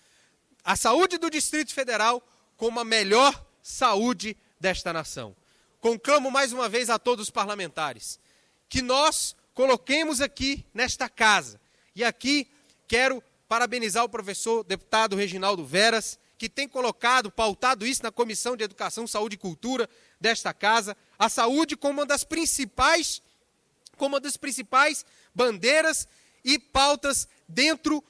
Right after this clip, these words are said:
aqui da Câmara Legislativa. Quero ainda mais citar, senhor presidente, que existem algumas áreas, e aqui eu quero citar os pacientes com epilepsia, que há quatorze anos, vou repetir,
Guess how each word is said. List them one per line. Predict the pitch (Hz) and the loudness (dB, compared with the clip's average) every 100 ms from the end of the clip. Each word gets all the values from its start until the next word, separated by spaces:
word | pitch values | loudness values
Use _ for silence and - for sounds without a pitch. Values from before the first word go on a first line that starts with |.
| _ - | _ -4
aqui | 214 - 240 277 240 - | -4 -2 -2 -2 -4 -4
da | 226 | -6
Câmara | - 233 214 | -2 -4 -2
Legislativa. | 214 202 175 175 - 165 117 107 _ _ _ _ | -2 -2 -2 -4 -4 -8 -8 -14 _ _ _ _
Quero | 254 285 | 4 4
ainda | 302 285 | 2 -2
mais | 247 233 175 - - _ | 0 0 0 -6 -14 _
citar, | - 226 - 262 247 | -6 -6 2 2 4
senhor | 240 | 0
presidente, | 202 220 170 196 160 - - _ _ _ _ | -2 -4 -2 -4 -4 -8 -20 _ _ _ _
que | 240 294 247 | 0 0 2
existem | 262 214 359 - | 0 4 2 2
algumas | 311 294 277 190 | -4 -2 -4 0
áreas, | 240 247 143 - | 0 0 -2 -6
e | 226 | -6
aqui | 226 294 | -6 -8
eu | |
quero | 240 285 | -4 -6
citar | 262 240 269 | -6 -6 -4
os | 277 | -4
pacientes | - 277 - 285 254 | -4 -6 -4 -6 -6
com | 285 | -8
epilepsia, | 269 254 240 - 247 226 117 _ _ _ _ _ | -4 -4 -4 -6 -4 -6 -8 _ _ _ _ _
que | - | 0
há | 330 320 | 2 2
quatorze | - 311 - _ 359 427 302 226 359 | 2 2 0 _ 8 8 6 2 4
anos, | 370 311 262 143 - - - _ _ _ _ _ _ _ _ | 4 4 2 -4 -14 -18 -20 _ _ _ _ _ _ _ _
vou | 160 277 | 0 4
repetir, | 285 311 302 - 262 233 | 4 2 -2 2 2 2